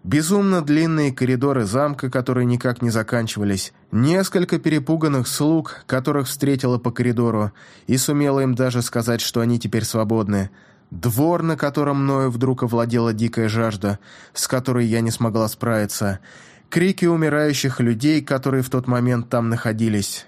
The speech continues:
много крови, затем лес — и безграничная боль. Шумно выдохнув и вытерев слезы, появившиеся от воспоминаний далекого прошлого, с трудом поднялась на ноги и подошла к черепу, лежавшему чуть дальше.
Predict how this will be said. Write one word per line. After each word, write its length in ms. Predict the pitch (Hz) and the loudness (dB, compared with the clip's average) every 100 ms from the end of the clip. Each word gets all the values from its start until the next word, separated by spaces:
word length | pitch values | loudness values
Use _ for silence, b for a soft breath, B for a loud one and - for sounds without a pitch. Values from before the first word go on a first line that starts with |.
| - | -4
много 460 | 107 143 170 131 120 | 0 2 2 0 -2
крови, 560 | 131 151 156 143 127 127 B B - | 0 0 2 0 0 -4 B B -6
затем 460 | 98 117 - 110 | -2 -2 0 0
лес — 480 | 113 147 156 - - _ _ _ - | 2 0 -2 -6 -14 _ _ _ -4
и 80 | |
безграничная 1080 | 104 110 - 107 101 117 123 - 104 95 90 - | -2 -2 -2 -2 0 0 0 -4 -4 -4 -6 -10
боль. 420 | 85 85 85 78 82 _ b b b b | -8 -4 -2 -4 -10 _ b b b b
Шумно 540 | - - 185 208 196 180 | -6 -2 2 2 2 2
выдохнув 600 | 165 180 165 - 147 135 | 2 2 0 0 0 0
и 60 | 139 | 2
вытерев 500 | 135 151 143 127 113 | 2 2 0 0 0
слезы, 520 | - 135 156 131 131 | 0 2 2 0 -2
появившиеся 800 | 135 135 131 131 - 120 - 117 | 0 2 2 0 0 -2 0 -2
от 100 | 123 | -2
воспоминаний 720 | 120 - 120 120 120 117 113 | -2 0 0 2 2 0 0
далекого 500 | 113 113 110 107 107 | 0 0 0 0 -2
прошлого, 640 | - 120 110 107 101 95 95 B B B - | 0 -2 -2 -4 -2 -2 -6 B B B -8
с 140 | - | -4
трудом 440 | - 156 160 208 202 | 0 0 2 0 0
поднялась 640 | 165 151 147 151 139 - | -2 0 2 2 0 -2
на 200 | 160 180 | 0 0
ноги 460 | 170 143 143 131 127 - | 0 0 0 0 -2 -4
и 100 | 117 | -2
подошла 500 | 120 113 113 143 147 | 0 -2 -2 -2 -2
к 80 | - | -2
черепу, 460 | - 156 151 139 | -2 0 0 2
лежавшему 640 | 131 107 117 120 - 120 110 | 2 2 0 -2 -2 -2 0
чуть 240 | - 95 | -2 -4
дальше. 480 | 98 90 85 - | -2 -2 -4 -10